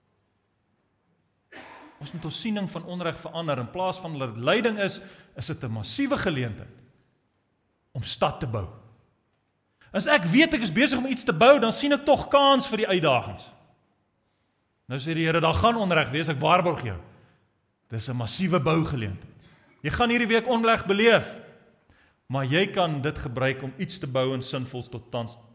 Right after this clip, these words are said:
tot stand te bring in die land en in die omgewing. So gaan kyk na wie is die mense met wie jy ongeduldig is, kwaad word maklik en van nature nie hou nie. Skryf dit in jou dagboek en, en, en, en, en, en kom agter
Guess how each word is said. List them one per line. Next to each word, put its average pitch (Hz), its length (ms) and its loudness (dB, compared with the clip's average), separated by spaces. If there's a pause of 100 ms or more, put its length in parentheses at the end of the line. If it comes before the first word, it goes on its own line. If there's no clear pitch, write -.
(120)
tot 127 160 -8
stand 127 260 -6
te 123 80 -8
bring 113 280 -6
in 120 80 -10
die 110 100 -6
land 110 300 -6
en 110 120 -10
in 107 100 -6
die 110 100 -8
omgewing. 101 500 -10 (480)
So 127 140 -12
gaan 135 200 -8
kyk 269 340 2 (380)
na 110 140 -6
wie 165 220 -4
is - 80 -6
die 202 100 -8
mense 143 500 -6 (320)
met 120 100 -10
wie 117 120 -6
jy 147 60 -6
ongeduldig 135 680 -4
is, 127 160 -10
kwaad 151 360 -2
word 131 200 -6
maklik 117 380 -8
en 110 100 -8
van 113 140 -12
nature 113 360 -10
nie 107 140 -6
hou 95 120 -6
nie. 95 100 -8
Skryf 220 400 0
dit 220 140 -6
in 170 100 -6
jou 147 100 -6
dagboek 120 400 -4 (400)
en, 147 180 -4 (300)
en, 165 200 -4
en, 165 180 -6
en, 160 180 -8
en, 156 180 -6
en 143 120 -8
kom 262 220 0
agter 185 580 2